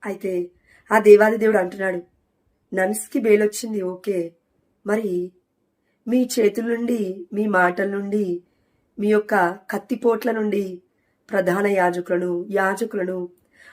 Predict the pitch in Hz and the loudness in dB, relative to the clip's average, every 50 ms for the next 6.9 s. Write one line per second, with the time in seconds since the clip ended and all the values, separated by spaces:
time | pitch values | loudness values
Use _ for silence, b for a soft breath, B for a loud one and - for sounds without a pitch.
0 | b b 214 220 226 262 269 269 254 262 254 254 254 247 - - 220 220 233 226 | b b 2 2 4 2 2 2 2 4 4 2 0 -2 -4 -6 -2 -2 0 0
1 | 202 202 202 185 180 180 - _ _ _ _ _ _ _ - - 185 190 190 196 | 0 -2 -2 -4 -6 -8 -10 _ _ _ _ _ _ _ -8 -4 -2 -2 0 0
2 | 190 190 185 180 202 233 233 226 254 233 214 190 185 180 185 185 - - 202 190 | 0 0 -2 -2 -2 -4 -2 0 -2 -2 0 0 0 2 2 0 0 -2 -4 -6
3 | 185 175 175 b b b b b b 196 202 202 - 214 214 220 202 214 214 214 | -6 -6 -8 b b b b b b -2 -2 0 0 -2 0 0 2 2 0 0
4 | 214 214 - - 220 208 - - 214 208 208 208 208 214 214 214 _ _ _ _ | 0 -2 -2 -4 -4 -4 -4 -6 -4 -2 -2 0 0 -2 -4 -6 _ _ _ _
5 | _ _ _ _ _ _ _ b b b b b b b 226 220 - - 254 254 | _ _ _ _ _ _ _ b b b b b b b 2 2 2 2 0 2
6 | 247 220 262 240 240 254 247 - - 269 240 247 240 240 233 240 240 240 | 4 6 6 6 6 4 2 0 -2 0 2 4 4 4 4 2 0 -2